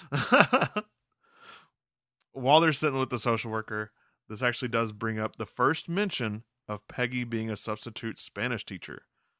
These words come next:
along with the first mention of Hank's narrow urethra, like, all within just a minute, give or take. <laughs> This is when the social worker gives the quote, "Loud is not allowed."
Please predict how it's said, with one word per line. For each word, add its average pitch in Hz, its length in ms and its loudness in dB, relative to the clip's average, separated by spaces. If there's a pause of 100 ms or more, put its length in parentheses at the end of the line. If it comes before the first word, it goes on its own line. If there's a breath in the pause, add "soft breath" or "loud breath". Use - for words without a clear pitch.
(800)
along 139 460 6
with 113 260 -2
the 123 80 -4
first 123 260 0
mention 120 300 -2
of 107 100 -4
Hank's 117 280 -4
narrow 107 280 -2
urethra, 101 580 -4 (500)
like, 98 140 -12 (240)
all 131 220 4
within 107 320 -4
just 101 180 -12
a 90 40 -12
minute, 95 320 -8 (280)
give 90 140 -12
or 92 60 -16
take. 95 220 -10 (440 soft breath)
<laughs> 147 580 8 (1080 soft breath)
This 120 360 -2
is 123 160 -4
when 117 580 -2 (260)
the 113 120 -10
social 127 420 -2
worker 110 640 0 (880)
gives 110 240 -6
the 113 120 -2
quote, 110 520 -2 (480 soft breath)
"Loud 120 500 4
is 101 260 -6
not 101 480 -2
allowed." 90 640 -8